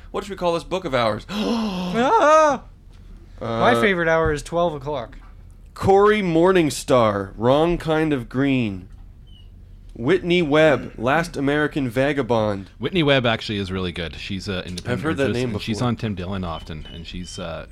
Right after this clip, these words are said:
Speaker 3: she's actually a really, is really, she's the only legit there that I recognize.
Speaker 1: Shoshana Zuboff.
Speaker 2: Hmm.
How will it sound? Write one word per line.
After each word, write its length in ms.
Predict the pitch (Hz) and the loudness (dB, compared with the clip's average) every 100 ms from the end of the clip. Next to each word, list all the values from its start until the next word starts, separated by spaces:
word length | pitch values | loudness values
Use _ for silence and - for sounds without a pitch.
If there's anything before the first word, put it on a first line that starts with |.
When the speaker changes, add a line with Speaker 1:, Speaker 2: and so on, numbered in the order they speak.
| - | -18
Speaker 3:
she's 200 | - 87 | -16 -16
actually 260 | 90 98 | -14 -14
a 80 | 87 | -14
really, 200 | 80 76 | -14 -14
is 220 | 78 85 80 | -14 -16 -16
really, 200 | 78 76 - | -18 -18 -16
she's 280 | - 127 - - - - | -8 -8 -8 -16 -18 -12
the 80 | 110 | -8
only 220 | 110 107 | -6 -4
legit 340 | 87 87 98 - | -4 -8 -10 -12
there 160 | 85 | -14
that 140 | 80 78 | -14 -14
I 40 | |
recognize. 520 | 80 - 73 - - - - | -14 -14 -18 -18 -20 -20 -18
Speaker 1:
Shoshana 600 | - 165 - 180 180 196 156 | -8 -6 -2 0 2 2 2
Zuboff. 800 | 131 175 165 127 95 - - | 0 0 4 4 2 -8 -14
Speaker 2:
Hmm. 460 | 156 240 427 143 117 | -12 -8 -8 -8 -12